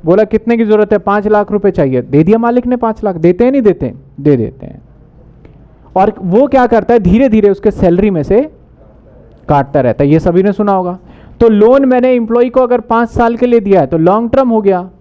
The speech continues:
और long term loan and advance हो गया। मैंने loan दिया, advance के रूप में दिया। तो हो सकता है employee का loan, ऐसे ही other भी advances हो सकता है, मैंने supplier को दे दिया,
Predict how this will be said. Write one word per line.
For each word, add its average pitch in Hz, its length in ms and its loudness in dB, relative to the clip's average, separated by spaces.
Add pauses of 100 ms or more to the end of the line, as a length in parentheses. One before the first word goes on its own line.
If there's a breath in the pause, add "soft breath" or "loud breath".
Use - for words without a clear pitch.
(520 soft breath)
और 170 120 0
long 220 360 0
term 214 340 -2
loan 226 280 2
and 202 280 -2
advance 151 400 -2
हो 135 60 -4
गया। 131 160 0
मैंने 156 200 0
loan 214 320 2
दिया, 269 220 4
advance 180 520 -2
के 143 140 -2
रूप 123 280 -8
में 123 120 -6
दिया। 123 220 -8 (640 soft breath)
तो 196 80 4
हो 208 200 4
सकता 254 280 -2
है 240 120 4
employee 208 420 2
का 240 120 2
loan, 247 380 0 (1600 soft breath)
ऐसे 208 280 2
ही 262 80 0
other 214 300 2
भी 254 120 2
advances 226 520 0
हो 233 120 2
सकता 240 260 -2
है, 233 60 0
मैंने 226 220 0
supplier 226 540 2
को 240 120 0
दे 214 140 4
दिया, 185 280 -6